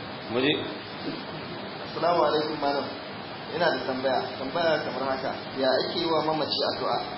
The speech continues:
Speaker 2: Na ɗaya kenan. Bayan qul huwallahu za a iya masu salati ko istighfari? To, kuma ana yi, yaya za a yi shi? Salati wani iri za a yi?
Speaker 1: To, a nemi hatta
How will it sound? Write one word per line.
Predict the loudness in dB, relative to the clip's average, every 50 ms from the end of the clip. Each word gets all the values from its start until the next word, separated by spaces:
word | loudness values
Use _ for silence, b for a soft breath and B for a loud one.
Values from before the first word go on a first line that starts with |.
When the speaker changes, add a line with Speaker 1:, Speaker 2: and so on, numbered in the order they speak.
| -8 -6 -6
Speaker 2:
Na | -4
ɗaya | 0 0 0 0
kenan. | 0 -2 -4 -4 -4 -6 -6 -8 -8 -8 -8 -8 -8 -8 0 4
Bayan | 4 6 6 4 2
qul | 0 0 -2
huwallahu | 0 0 0 0 0 4 4 4 6 4 2 2
za | 4
a | 6 6 6 4 4
iya | 2 2 2
masu | 0 -2 -2 -2 -4 -4 -4 -4 -4 -4 -4
salati | -2 0 2 2 2 0 -2 -4 -6 -6 -6 -4 -2
ko | -2 -2
istighfari? | -2 -4 -4 -4 -4 -4 0 4 6 6 6 4 2 -2 -6 -8 -8 -8 -8 -8 -8 -8 -8 0 4
To, | 6 6
kuma | 8 8 8 10
ana | 10 10 10 10 8 8 6
yi, | 6 4 0 -2 -4 -6 -6 -8 -10 -10 -10 -4 0
yaya | 2 4 6 6 6 6
za | 8 8
a | 10 10 8 6 2
yi | 0
shi? | 0 -2 -2 -4 -6 -8 -8 -8 -8 -8 -6 -2 0
Salati | 4 6 8 8 8 6 4 2
wani | 2 2 0
iri | 0 -2 -2 -4 -2
za | 2 4 4
a | 4 4 2 -2
yi? | -4 -4 -6 -6 -8 -8 -8 -8 -8 -8 -8 -8 -2 4
Speaker 1:
To, | 6 8
a | 8 10 10
nemi | 10 10 10 10 10 10 10 10 8 6 6
hatta | 4 8 10 12 12